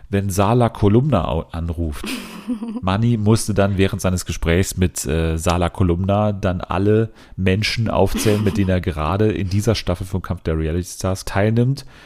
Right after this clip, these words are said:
Speaker 1: und hat dann gesagt, also erstes die Ursula, dann die Julia, dann die Sarah, erster
Speaker 2: <laughs>
Speaker 1: Treffer, dann die Denise, der Dennis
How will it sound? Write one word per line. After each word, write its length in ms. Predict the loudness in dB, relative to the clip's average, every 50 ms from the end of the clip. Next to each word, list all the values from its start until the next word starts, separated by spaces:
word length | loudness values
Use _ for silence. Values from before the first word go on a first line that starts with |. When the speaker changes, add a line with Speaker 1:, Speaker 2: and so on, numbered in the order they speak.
| -20 -16 -10
Speaker 1:
und 140 | -6 -4 -4
hat 100 | -2 -2
dann 80 | -2 -2
gesagt, 440 | -2 -4 -4 -6 -6 -10 -16 -12 -10
also 280 | -8 -6 -6 -6 -8 -8 -10
erstes 400 | -10 -10 -10 -10 -10 -14 -12 -12
die 140 | -12 -6
Ursula, 680 | 0 2 4 4 4 2 2 2 2 2 0 0 -2 -6 -10 -18 -20 _ _ _ -20 -16 _
dann 320 | -4 -4 -2 -2 -4 -6 -6
die 160 | -4 -2 0
Julia, 640 | 4 4 4 6 6 6 6 6 4 2 2 -2 -4 -10 -18 _ _ _ _ _ _ _ _ _ -16
dann 280 | -12 -10 -10 -8 -8 -8
die 100 | -8 -4
Sarah, 640 | -2 0 2 2 2 2 2 0 0 2 2 0 -2 -4 -6 -6
erster 360 | -4 -4 -2 0 0 0 2
Speaker 2:
<laughs> 0 |
Speaker 1:
Treffer, 480 | 0 0 0 0 0 0 0 -2 -2 -4 -8 -14 -10 -6
dann 160 | -6 -4 -4
die 100 | -4 -4
Denise, 680 | -4 -4 -2 0 2 4 4 4 2 0 -4 -8 -10 -14 _ _ _ _ _ _ _ _ -18
der 60 | -12
Dennis 600 | -8 -6 -4 -2 0 0 0 0 -2 -4 -8 -12